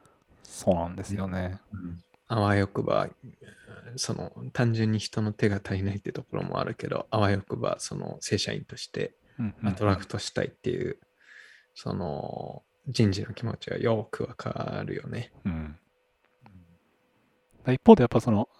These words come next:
Speaker 1: 人事の人はいい人を取りたい、いい人を入れたいというの、ドリブンというか、まあ、それがスタート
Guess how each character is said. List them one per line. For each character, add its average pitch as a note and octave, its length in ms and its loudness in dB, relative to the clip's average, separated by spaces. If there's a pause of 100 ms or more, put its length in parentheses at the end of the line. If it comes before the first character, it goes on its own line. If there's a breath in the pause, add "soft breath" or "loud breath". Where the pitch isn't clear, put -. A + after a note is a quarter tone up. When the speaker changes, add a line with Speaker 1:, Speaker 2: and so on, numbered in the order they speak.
(160)
Speaker 1:
人 F3 160 8
事 D#3+ 80 12
の G2+ 80 10
人 - 180 6
は E2+ 220 6
い A#2+ 140 6
い - 40 4
人 - 160 0
を E2+ 40 0
取 F2+ 180 0
り F2+ 40 -4
た F2 140 2
い、 E2 60 0
い G#2 100 0
い - 20 0
人 - 160 -2
を E2+ 40 2
入 E2+ 80 -2
れ - 100 4
た A#2 120 8
い F2+ 80 6
と E2+ 120 0
い E2 60 2
う D#2+ 40 -2
の、 D#2+ 140 -6 (220)
ド G2 120 4
リ F#2 100 6
ブ D#2+ 100 -2
ン D#2+ 140 -8 (160)
と - 80 -4
い D#2+ 40 2
う - 40 -8
か、 - 100 -4
ま D#2+ 140 0
あ、 - 40 -4
そ - 100 -2
れ G2 80 4
が F2 120 2
ス - 60 -12
タ F#2 140 0
ー - 20 0
ト F#2 180 -2